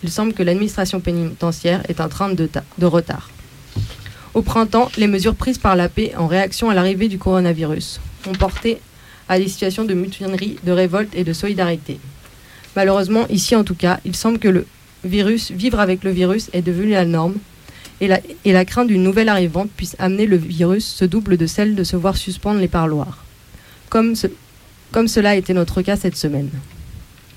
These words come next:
Les maigres compensations qu'avait octroyées la paix sous forme de crédit téléphonique au printemps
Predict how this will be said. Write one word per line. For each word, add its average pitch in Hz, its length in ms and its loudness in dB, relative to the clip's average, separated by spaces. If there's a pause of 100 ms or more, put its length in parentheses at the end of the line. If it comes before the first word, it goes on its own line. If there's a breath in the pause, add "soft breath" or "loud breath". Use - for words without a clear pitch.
(340)
Les 196 160 2
maigres 233 260 4
compensations 190 560 -4
qu'avait 190 220 2
octroyées 208 400 0
la 185 120 4
paix 170 220 -4 (180)
sous 196 140 -8
forme 220 240 0
de 180 80 2
crédit 208 300 -2
téléphonique 185 560 -2
au 175 40 -2
printemps 170 440 -6